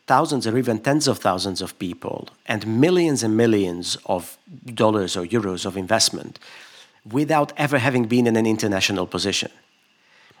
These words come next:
So this is something that doesn't happen to you in many markets. But in China, businesses grow so big, you can already be at a, at a s-, C-suite or a V P level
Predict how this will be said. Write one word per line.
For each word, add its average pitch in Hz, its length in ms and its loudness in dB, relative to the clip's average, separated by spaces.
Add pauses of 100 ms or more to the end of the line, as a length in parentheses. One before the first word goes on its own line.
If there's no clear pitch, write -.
(200)
So - 100 -6
this 165 120 2
is - 60 4
something 160 260 2
that 117 120 2
doesn't 120 260 2
happen 104 360 -2
to - 120 -8
you 92 180 -4
in 95 140 -2
many 98 220 2
markets. 92 480 -2
But - 100 -2
in 147 80 0
China, 165 460 2 (340)
businesses 147 440 2
grow 117 220 2
so 107 320 2
big, 107 380 0 (240)
you 139 140 -4
can 127 160 4
already 139 320 2
be 110 340 0
at 101 180 0
a, 101 360 2
at - 160 -6
a 107 40 -2
s-, - 220 2
C-suite - 560 4
or 98 100 4
a 98 40 2
V 101 180 2
P 95 220 -6
level 90 400 2